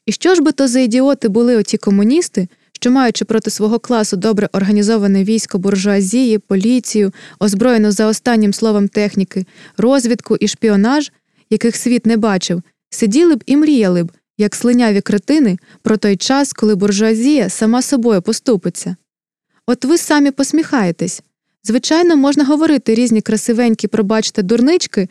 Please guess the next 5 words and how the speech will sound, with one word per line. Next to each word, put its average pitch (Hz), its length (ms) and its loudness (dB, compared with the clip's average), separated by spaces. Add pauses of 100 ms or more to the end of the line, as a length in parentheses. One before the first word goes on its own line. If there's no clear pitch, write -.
(260)
про 226 160 0
жандарма 233 540 2
з 214 60 -2
марксівською 220 760 -2
ідеологією, 196 880 -2